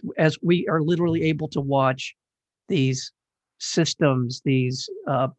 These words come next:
metamorphoses within the, the community, the tree community happen in a beautiful, it's a beautiful thing to watch. Talk a little bit about what he does and why it's important to telling the story.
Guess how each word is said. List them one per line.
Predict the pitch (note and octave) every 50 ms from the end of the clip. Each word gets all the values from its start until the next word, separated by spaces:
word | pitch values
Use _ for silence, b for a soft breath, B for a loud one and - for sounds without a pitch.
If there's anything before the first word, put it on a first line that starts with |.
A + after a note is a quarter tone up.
| - -
metamorphoses | G#3 D3+ D3+ D3 C#3+ C3+ C3 C#3 D#3 D#3+ - C#3 C3+ - - C3+ C3 B2+ -
within | - E3 - C#3+ D3+ C#3 C3+ C3 B2+ B2 C3 -
the, | - D3 C3+ C3 -
the | C3+
community, | - - D3 C#3+ C#3 C3+ C#3 C3+ C#3
the | B2+ C3 C3+
tree | C3 - D3+ C#3 C#3
community | C3+ - - E3+ C#3 C#3+ D3+ D#3 D3+ B2+ B2+ B2 B2 B2+ - _ _ _
happen | - C3+ C3+ C3+ C3+ - C#3+ B2 A2+ C3 C3+ _ _ _ _ _ _ _ _
in | E3+ D3
a | C3
beautiful, | B2 C#3 C#3+ C#3+ D3 D3 - - C3+ C3 B2+ -
it's | D#3 - -
a | C3+
beautiful | B2+ D3 D3+ D3+ D3+ - E3 D3
thing | - - G3 D3 C3+
to | C3 -
watch. | C3+ B2 B2+ A#2+ A#2 A2 - - - - - - _ _ _ _ _
Talk | - - E3+ E3
a | F3+
little | E3 E3 E3 F3 F3
bit | D3 E3 D3+ C#3+
about | C3+ C3+ C#3+ C3+ C3 C3 B2+ _ _
what | - D3 D3 -
he | - F3+ D3+
does | C#3+ C3 B2 A#2 A2+ A2 A2+ -
and | A#2+ A#2 A#2 A#2 A#2 -
why | C3+ C3 C3 B2+
it's | C3 - -
important | C3+ A#2+ - C3+ B2+ A#2+ C#3+ B2+ -
to | C3+
telling | B2+ - C3+ B2 A#2+ B2+ C3
the | A#2 A2+
story. | - - - C3 C3 C3 C3 C3+ C#3 - -